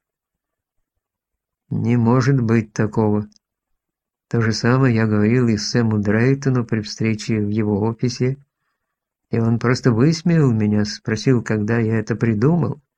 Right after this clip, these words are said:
до или после убийства Джесси». «Тео не прокурор. Тео вообще много кто не,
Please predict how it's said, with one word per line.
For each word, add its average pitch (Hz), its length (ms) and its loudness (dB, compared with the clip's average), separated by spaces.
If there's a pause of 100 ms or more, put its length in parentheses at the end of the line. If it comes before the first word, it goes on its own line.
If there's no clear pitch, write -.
(200)
до 113 340 2
или 107 200 0
после 175 400 0
убийства 110 600 -2
Джесси». 101 540 -8 (2250)
«Тео 139 360 4
не 127 240 2
прокурор. 131 800 -2 (1600)
Тео 113 300 -2
вообще 123 840 2
много 110 840 2
кто - 260 0
не, 123 400 4